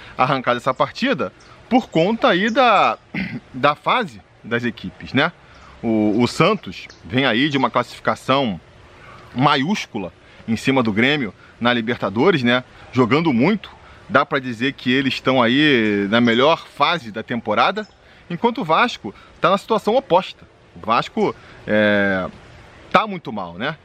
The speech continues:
Se você pega aí, é... o Santos,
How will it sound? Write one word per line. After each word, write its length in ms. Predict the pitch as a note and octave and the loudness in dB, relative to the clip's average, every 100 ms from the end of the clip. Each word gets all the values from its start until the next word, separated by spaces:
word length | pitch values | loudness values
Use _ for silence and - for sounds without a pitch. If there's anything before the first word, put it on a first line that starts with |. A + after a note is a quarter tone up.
| _ - | _ -20
Se 100 | G#2 | -12
você 200 | G#2 A#2+ | -6 -2
pega 300 | - C#3 A#2+ | 2 2 4
aí, 240 | C3 D#3+ - - - B2 | 2 0 -2 -8 -4 2
é... 600 | A#2+ A#2 A2 A2 G2+ F#2+ - - - - - - - - - | 4 4 4 2 2 -2 -8 -10 -12 -14 -18 -20 -20 -12 -2
o 140 | C#3+ | 0
Santos, 600 | B2+ - F3 G3+ - - | 2 0 0 -2 -10 -18